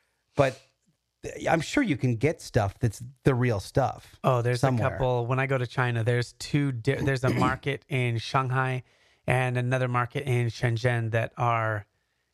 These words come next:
Speaker 2: th-, there's some pretty legit, some pretty
Speaker 1: Wow.
Speaker 2: legit. The, the same factory is making it. They're just not putting the logo on it.
Speaker 1: Right.
Speaker 2: And it's the s-, it's the s-, there's this place that makes those plastic bricks, we'll say,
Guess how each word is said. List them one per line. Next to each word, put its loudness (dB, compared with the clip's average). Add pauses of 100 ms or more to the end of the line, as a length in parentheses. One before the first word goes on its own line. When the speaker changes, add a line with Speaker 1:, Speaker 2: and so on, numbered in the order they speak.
(140)
Speaker 2:
th-, 2
there's 0
some -4
pretty 0
legit, -2 (200)
some -4
pretty 2
Speaker 1:
Wow. -4
Speaker 2:
legit. -2
The, 0 (280)
the 0
same -2
factory -2
is -4
making -2
it. -4
They're 2
just -4
not 0
putting 0
the 2
logo 2
on -6
it. -14 (540)
Speaker 1:
Right. 4
Speaker 2:
And 2
it's -2
the 0
s-, -10 (120)
it's -4 (160)
the 2
s-, -2 (120)
there's 0
this -2 (420)
place 2
that -2
makes -2
those 0
plastic -2
bricks, -2
we'll 0
say, -2